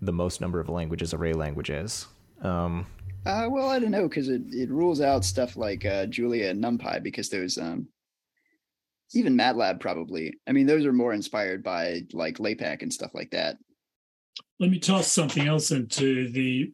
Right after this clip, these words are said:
Speaker 3: into the mix here. Uh, Bob was, uh, Bob, and I guess I was saying earlier that a key thing is that a lot of iteration is just done implicitly. Uh, and I would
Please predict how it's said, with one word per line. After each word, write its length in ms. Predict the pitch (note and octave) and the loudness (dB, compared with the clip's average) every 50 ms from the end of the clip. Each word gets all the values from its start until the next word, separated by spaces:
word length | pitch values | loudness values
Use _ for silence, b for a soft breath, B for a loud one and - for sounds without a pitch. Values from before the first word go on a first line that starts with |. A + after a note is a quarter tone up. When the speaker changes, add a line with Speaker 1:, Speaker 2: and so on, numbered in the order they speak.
| - | -4
Speaker 3:
into 200 | - C3+ A#2+ - | -4 -2 -2 -2
the 120 | A2+ A#2 A2+ | -2 -2 0
mix 380 | B2 C3+ D3 C#3+ C#3 - - | 0 2 0 0 0 -2 -2
here. 280 | - C#3+ C#3 B2+ A#2+ - B B B B B B B _ - | 0 0 0 0 -2 -4 B B B B B B B _ -2
Uh, 160 | - B2+ B2 B2+ E3 - - _ _ _ _ _ - | 0 0 0 0 -2 -6 -10 _ _ _ _ _ 4
Bob 240 | D#3+ D#3 E3 D#3+ D#3 | 4 6 6 6 4
was, 200 | C#3+ C3+ D#3 A#3+ C4+ D4+ D4+ - _ _ _ _ _ - | 4 4 2 2 0 -4 -10 -12 _ _ _ _ _ 0
uh, 340 | D#3 C#3+ C3 C3+ D3 - - - | 2 2 2 2 0 -2 -6 -10
Bob, 400 | - C3+ A#2 D3+ D#3 D#3+ C#3+ C3+ | -6 0 2 4 4 4 4 2
and 160 | C#3+ B2+ A#2 B2+ | 0 -2 -2 -2
I 80 | B2+ | -2
guess 280 | A#2 - C3+ - - F#3+ | 0 0 0 0 0 -2
I 120 | D3+ C#3+ D3 | -2 0 0
was 320 | C#3+ C#3 C3 B2+ A#2 - | 0 0 -2 -2 0 0
saying 420 | - - - C#3 C3+ C3 B2 C3 | 2 2 2 2 2 2 0 0
earlier 440 | - - C#3+ C#3+ C3+ C3 C3 B2+ A#2+ - B B B B B B - | 0 0 0 0 0 0 0 -2 -2 -4 B B B B B B -2
that 160 | - B2 C#3+ | 0 0 0
a 60 | D#3+ | 0
key 680 | - - - - E3+ D3+ D3 C#3+ C#3+ C#3+ C3+ C#3+ E3+ - _ _ - | -2 -4 -2 2 4 4 4 4 2 0 0 0 -2 -4 _ _ 0
thing 260 | - D3+ C#3 C3+ C3 | 2 4 4 4 4
is 320 | - - C3 B2 A#2+ - - | 2 0 -2 -4 -2 -2 0
that 280 | C#3 B2+ C3+ D3+ - - | 2 2 2 0 0 -2
a 60 | B2+ | -2
lot 300 | B2 B2+ C#3+ D3 D3 C#3 | 0 2 2 2 2 2
of 100 | C3 C#3 | 2 2
iteration 640 | C3+ - C3+ B2 B2+ C3 C3+ B2+ - - B2+ C3 | 2 2 2 2 2 2 2 2 0 0 0 -2
is 140 | D#3+ C3 G#2 | -4 -4 -2
just 280 | - - - - - - | 0 0 0 0 2 2
done 160 | D3+ C3 A#2+ | 0 0 0
implicitly. 800 | A#2 A2+ G#2+ - - D#3 - - D3 - - - C3 A2+ G#2+ _ _ _ _ _ _ _ _ B B B B B B B B B B B B B - | -2 -4 -2 0 0 2 2 2 0 -2 -4 -4 -6 -6 -8 _ _ _ _ _ _ _ _ B B B B B B B B B B B B B -2
Uh, 40 | - | 0
and 500 | D3+ C#3 C3+ C3+ D#3 C3+ - C3 C3 C3+ | 2 2 2 2 0 0 0 0 0 0
I 200 | - C#3 C#3+ D3+ | 0 2 2 2
would 320 | D3+ D3 D#3 D#3 D3+ D#3 | 4 4 4 2 2 2